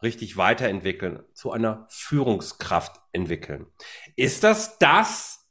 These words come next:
Menschen oder Mitarbeiter als Menschen wahrnehmen, so bekloppt sich das ja anhört,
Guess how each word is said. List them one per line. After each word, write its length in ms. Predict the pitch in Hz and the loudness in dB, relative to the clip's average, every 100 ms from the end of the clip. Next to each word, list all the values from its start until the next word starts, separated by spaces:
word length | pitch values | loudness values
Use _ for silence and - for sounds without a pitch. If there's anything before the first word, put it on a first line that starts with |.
| _ _ _ _ | _ _ _ _
Menschen 1000 | 113 117 131 165 185 - - 175 175 180 175 - _ | 0 4 6 6 2 -4 2 4 6 2 -4 -18 _
oder 160 | 131 120 | 2 4
Mitarbeiter 640 | 127 175 170 139 139 143 | 6 4 4 6 6 4
als 260 | 113 117 - 95 | 2 0 -2 2
Menschen 460 | 185 185 - 131 104 | 4 4 2 4 8
wahrnehmen, 320 | 123 151 110 | 8 8 4
so 80 | 101 | 0
bekloppt 340 | - 120 - | -2 -4 -2
sich 100 | 120 | -4
das 120 | 117 | 2
ja 80 | 117 | 2
anhört, 380 | 113 123 113 | 4 4 4